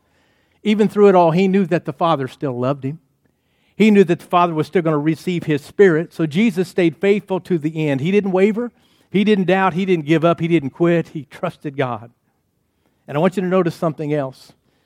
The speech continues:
only because I mentioned it a few weeks ago. When he was going through that period of separation and period of darkness, remember, remember that? He didn't call God Father anymore. He called him God. "My God, my God, why have you forsaken me?" But when Jesus said, "It is finished,"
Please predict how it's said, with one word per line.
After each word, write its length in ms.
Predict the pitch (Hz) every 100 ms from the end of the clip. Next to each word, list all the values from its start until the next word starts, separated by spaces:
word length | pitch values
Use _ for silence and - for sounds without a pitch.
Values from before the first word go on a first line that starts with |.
| _ _ _
only 180 | 170 185
because 300 | 170 175 175
I 60 | 160
mentioned 400 | 175 202 180 170
it 140 | 151
a 20 |
few 240 | 147 170 160
weeks 240 | 170 160
ago. 140 | -
When 160 | 139 160
he 100 | 202
was 120 | 220
going 240 | 202 202 185
through 120 | 185
that 140 | 165
period 320 | - 180 180 151
of 80 |
separation 580 | - 190 165 165 170 160
and 80 | 147
period 360 | - 175 160 147
of 120 | 131
darkness, 460 | 135 156 165 185
remember, 440 | 151 156 170 175 180
remember 380 | 156 160 185 175
that? 260 | 175 190 190 _ _ _
He 100 | 240
didn't 200 | 285 208
call 160 | 214
God 320 | 202 196 202 -
Father 280 | 269 214
anymore. 500 | 151 147 147 123 104 _ _ _ _
He 140 | 240
called 240 | 202 220 185
him 100 | 190
God. 320 | 170 247 143
"My 180 | 165 208
God, 280 | 202 240 226
my 180 | 208
God, 340 | 208 220 220 190
why 200 | 220 233
have 180 | 214 180
you 180 | 208
forsaken 600 | 220 202 190 233 226 233 208
me?" 320 | 226 185 117 _ _ _ _ _ _ _ _ _ _ _ _ _ _ -
But 80 | 175
when 160 | 180
Jesus 380 | 156 220 170 180
said, 200 | - 180
"It 140 | 175
is 160 | 156 127
finished," 600 | - 190 147 117 - _